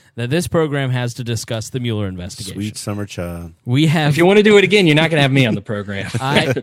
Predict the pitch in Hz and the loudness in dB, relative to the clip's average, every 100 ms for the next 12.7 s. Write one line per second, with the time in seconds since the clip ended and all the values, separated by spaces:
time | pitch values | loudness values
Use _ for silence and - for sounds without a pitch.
0 | - 151 - - 160 127 127 208 196 165 | -6 -6 -6 -4 0 2 2 2 2 2
1 | 165 131 110 - 139 165 190 - - 180 | 2 0 -4 -6 -4 -2 -4 -6 -6 -4
2 | 180 180 113 117 123 120 110 92 85 82 | -4 -4 -2 0 0 0 0 -2 -4 -8
3 | _ _ _ _ _ - 143 156 175 170 | _ _ _ _ _ 0 2 0 -2 -4
4 | - 165 180 165 165 156 139 - - 143 | -4 -2 -2 0 0 0 -4 -8 -12 -14
5 | - 147 147 143 139 - - 139 185 170 | -8 -4 -2 -2 -4 -8 -8 -2 -2 -2
6 | 151 131 185 165 170 165 147 147 143 139 | -6 -4 -4 -4 -4 -4 -4 -2 -2 -4
7 | 120 110 110 113 113 123 180 170 123 151 | -4 -4 -6 -6 -6 -2 0 0 -2 -2
8 | 151 156 143 139 135 131 113 104 175 165 | -4 -4 -2 -2 -4 -4 -6 -4 -2 -2
9 | 147 139 131 139 127 123 117 110 135 147 | -2 -2 -4 -2 -2 0 -2 0 -2 0
10 | 139 131 127 131 120 117 156 214 175 180 | -2 -2 -4 -4 -6 -4 -6 -6 -4 -2
11 | 147 139 135 131 123 123 120 107 117 104 | -2 -2 -2 0 0 -2 -4 -4 -4 -4
12 | 104 110 110 104 104 101 | -6 -6 -8 -6 -6 -6